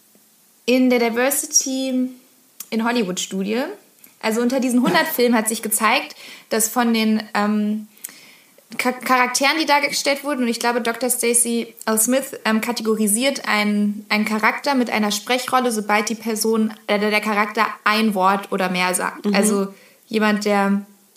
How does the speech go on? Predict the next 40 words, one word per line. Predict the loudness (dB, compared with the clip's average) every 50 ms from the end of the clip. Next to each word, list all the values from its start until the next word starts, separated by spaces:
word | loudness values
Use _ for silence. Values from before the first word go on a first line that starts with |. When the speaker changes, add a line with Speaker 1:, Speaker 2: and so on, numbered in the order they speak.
| _ _ _ _
Speaker 1:
an | 0
der | 0 2
Ampel | 2 0 0 -2 -4
Stopp | -4 -2 -2 -2 -2 0 -2
ruft, | -2 -2 -2 -4 -4
ist | -2 -2 -2 -2
quasi, | -2 -2 -2 0 -2 -2 -2
wird | -2 -2 -2
dann | 0 -2 -2
schon | -2 -2 -2
reingezählt | 0 0 0 0 0 0 0 0 0 0 0
und | -2 -4
es | -6 -6 -8
wird | -8 -6
geguckt, | -6 -8 -4 -4 -4 -4 -4 -10 -18 -20 -20 -20 -20 -20 -12
Speaker 2:
So, | -6 -2
Speaker 1:
welche | 2 2 2 4 2 2
Speaker 2:
äh, | 2 2 4
jedes | 4 2 2 2 2
Mal, | 2 0 2 0
wenn | 0 0
Samuel | 0 0 0 0 0
L. | -2 -2 0
Jackson | 0 -2 0 0 -2 -2 -2
einen | -2 -2 -2
Satz | -2 -4 -4 -2
sagt | -2 -2 -2 -2 -4 -6
und | -6 -4
jemand | -4 -4 -4 -4
erschießt | -4 -6 -6 -4 -4 -4 -4 -4 -2 0 0 0 2 2 2
<laughs> | 2 2 2 2 2
oder | 2 4 4
erschossen | 4 2 2 2 2 2 2 2 2 0 2
wird, | 0 -2 -2 0 -2
dann | 0 0 0 0 0 -2 -4 -6
<laughs> | -6 -2
zählt | 0 2 2 2 2 2 0 0 0
es | 0 -2 -2
schon | -2 0 2
dazu. | 2 0 0 -2 -2 -2 -2 -4